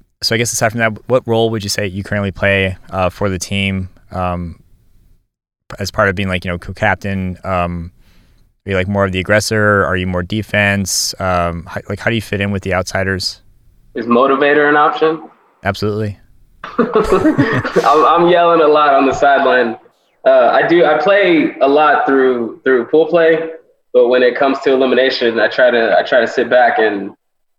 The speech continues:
Speaker 2: kinda strategize and be more of a general. And, uh, so yeah, you see me a lot on the sideline, on the live streams, just yelling. I probably look dumb. I probably look, I'm just yelling about nothing, but I yell about everything. Like, if somebody reaches their hand out and stops a ball from going to the other side, I'm like, "Yeah!"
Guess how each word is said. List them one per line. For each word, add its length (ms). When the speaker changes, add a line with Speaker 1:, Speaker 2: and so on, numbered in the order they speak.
Speaker 2:
kinda 600
strategize 800
and 240
be 160
more 300
of 60
a 40
general. 460
And, 280
uh, 300
so 120
yeah, 220
you 100
see 180
me 140
a 60
lot 280
on 120
the 60
sideline, 440
on 140
the 40
live 220
streams, 320
just 200
yelling. 320
I 80
probably 320
look 200
dumb. 240
I 60
probably 280
look, 140
I'm 160
just 160
yelling 240
about 240
nothing, 340
but 180
I 60
yell 440
about 340
everything. 280
Like, 180
if 80
somebody 340
reaches 360
their 180
hand 240
out 220
and 80
stops 300
a 60
ball 340
from 160
going 200
to 60
the 100
other 140
side, 280
I'm 120
like, 200
"Yeah!" 920